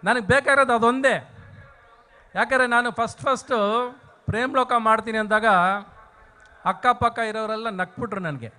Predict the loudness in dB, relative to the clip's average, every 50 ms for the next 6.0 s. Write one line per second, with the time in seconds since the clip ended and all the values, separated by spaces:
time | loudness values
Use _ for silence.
0 | _ _ -20 _ _ _ _ _ _ _ _ _ _ _ _ _ _ _ -4 -4
1 | -4 -2 -4 -6 -6 -6 -4 -4 -2 -2 -2 -4 -6 -10 -16 -20 _ _ _ _
2 | _ _ _ _ _ _ _ _ _ _ _ -4 0 0 0 0 2 0 0 0
3 | -2 -4 -6 -6 -4 -4 -4 -2 -4 -6 -8 -10 -12 -14 -16 -20 -20 _ _ _
4 | -8 -6 -2 -2 -2 0 0 0 0 0 -2 -6 -8 -12 -20 _ _ _ _ _
5 | _ _ _ _ -10 -8 -4 -2 -2 0 0 0 0 0 0 0 0 -2 -4